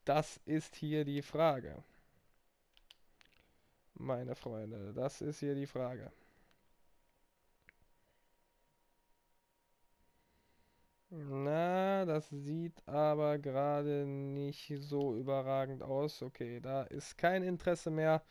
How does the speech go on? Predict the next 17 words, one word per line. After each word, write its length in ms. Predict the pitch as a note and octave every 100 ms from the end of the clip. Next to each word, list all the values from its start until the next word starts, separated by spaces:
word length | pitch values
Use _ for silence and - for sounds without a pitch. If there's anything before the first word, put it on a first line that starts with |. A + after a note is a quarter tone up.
| - - - - - - -
Ja, 180 | G#3
diese 240 | F3+ F3 E3
Schilfkanten, 680 | - F3+ F#3+ - E3+ D#3
die 100 | D#3
kann 180 | C#3+ E3+
man 100 | E3+
hier 180 | D#3 D#3
auch 140 | C#3+
mal 140 | D3 D3
komplett 560 | - C#3 - C#3+ D3+
abfischen. 680 | - E3 - D#3+ D3+ D#3 D3+
Auch 220 | C3 C3+ -
das 260 | D3+ D#3+ -
hier 280 | D3+ D3
ist 360 | A#2+ C#3+ - -
durchaus 580 | D3 D3 - C#3+ D3 -
eine 300 | C#3 C#3